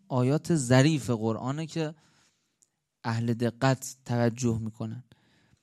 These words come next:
در همین سوره منافقون که عرض کردیم، خدای متعال می‌فرماید: «هُمُ الْعَدُوُّ فَاحْذَرْهُمْ.» این «هُمُ الْعَدُوُّ فَاحْذَرْهُمْ» یه نکته ادبی توش هست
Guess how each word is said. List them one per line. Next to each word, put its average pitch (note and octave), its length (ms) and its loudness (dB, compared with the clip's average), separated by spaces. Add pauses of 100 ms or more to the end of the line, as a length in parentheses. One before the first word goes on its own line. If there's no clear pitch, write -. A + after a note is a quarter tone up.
(280)
در G3+ 240 8
همین B3+ 220 4
سوره F#3 260 0
منافقون D#3+ 560 -6
که D#3+ 120 -20
عرض D3+ 200 -20 (100)
کردیم، D#3 420 -20 (1600)
خدای D#3 320 0
متعال F3+ 400 0
می‌فرماید: D#3 680 0 (320)
«هُمُ D3 160 -2
الْعَدُوُّ B2+ 800 0
فَاحْذَرْهُمْ.» A2 800 -4 (500)
این A#3+ 160 -6
«هُمُ A#3 240 -4
الْعَدُوُّ A3+ 640 0
فَاحْذَرْهُمْ» D#3+ 920 0 (840)
یه G3+ 140 2
نکته G3 540 4
ادبی C#3 420 4
توش E3+ 280 2
هست C3 500 -6